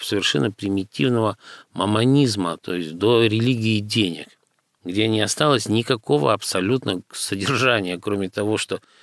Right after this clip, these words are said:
зарабатывай деньги и трать их, относи обратно нам, да.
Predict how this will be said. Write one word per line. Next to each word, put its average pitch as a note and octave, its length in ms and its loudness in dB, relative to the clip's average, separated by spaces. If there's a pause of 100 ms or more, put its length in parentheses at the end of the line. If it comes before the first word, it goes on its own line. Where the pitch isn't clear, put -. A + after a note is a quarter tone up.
(200)
зарабатывай G2+ 760 0
деньги G#2 560 0
и F2 40 -6
трать A#2 400 -2
их, - 140 -6
относи E2 480 -6
обратно F2 500 -6
нам, E2 380 -12
да. F2+ 240 -14